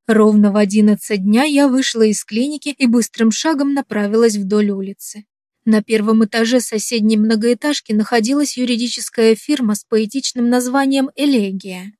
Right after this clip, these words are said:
Вход, кажется, с торца. Никогда бы не подумала, что придется обратиться. Но ведь и с мужем любимым разводиться еще несколько дней назад даже не помышляла.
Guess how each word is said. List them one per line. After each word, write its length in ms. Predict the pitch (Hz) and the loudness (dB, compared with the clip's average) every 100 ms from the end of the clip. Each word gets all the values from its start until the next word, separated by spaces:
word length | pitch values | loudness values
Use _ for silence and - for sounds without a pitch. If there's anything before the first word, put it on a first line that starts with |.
| _ | _
Вход, 460 | - - 220 269 - | -20 -4 2 2 2
кажется, 480 | 285 240 233 - | 0 0 -2 -8
с 80 | 226 | -8
торца. 580 | - 254 - - 190 185 - _ _ | -2 -2 -2 -12 -12 -12 -16 _ _
Никогда 520 | 277 269 285 262 233 | 2 4 2 2 2
бы 160 | 202 226 | 2 4
не 100 | 233 | 4
подумала, 600 | 214 262 269 277 220 208 | 4 0 2 0 0 -2
что 200 | - 214 | -4 -6
придется 520 | 254 240 247 - 254 | -2 0 0 2 0
обратиться. 800 | 240 269 277 208 196 - - 196 _ _ _ _ _ _ - | 2 2 0 -2 -10 -12 -16 -18 _ _ _ _ _ _ 2
Но 160 | 226 | 4
ведь 240 | 214 202 220 | 4 0 -6
и 60 | |
с 120 | 202 | -8
мужем 380 | 208 202 254 285 | -2 0 2 2
любимым 460 | 277 262 247 233 214 | 4 2 4 4 4
разводиться 680 | 220 214 226 208 214 - | 2 2 2 2 -2 0
еще 280 | 226 220 - | 0 0 0
несколько 520 | 220 220 - 226 240 | 2 2 0 -4 0
дней 220 | 220 226 233 | 0 2 4
назад 460 | 262 262 269 202 | 4 2 2 2
даже 260 | 220 254 262 | 0 0 0
не 100 | 269 | -2
помышляла. 800 | 285 294 311 - 220 196 190 | -2 -2 -2 -4 -6 -6 -8